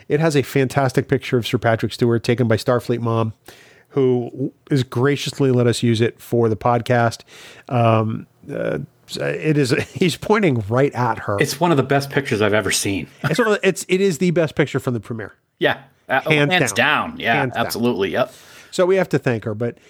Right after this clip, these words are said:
Speaker 1: our level of excitement was impossible to be contained on this trip.
Speaker 2: Mm-hmm.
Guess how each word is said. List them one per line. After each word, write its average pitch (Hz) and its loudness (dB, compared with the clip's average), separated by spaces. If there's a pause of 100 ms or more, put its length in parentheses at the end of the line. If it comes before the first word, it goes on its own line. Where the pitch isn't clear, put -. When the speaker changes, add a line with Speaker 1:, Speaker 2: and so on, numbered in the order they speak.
(340)
Speaker 1:
our 247 2
level 185 2
of 120 0
excitement 117 -2 (340)
was 131 2
impossible 127 2
to 120 2
be 113 4
contained 110 -2
on 98 -6
this 90 -10
trip. - -8 (440)
Speaker 2:
Mm-hmm. 87 -2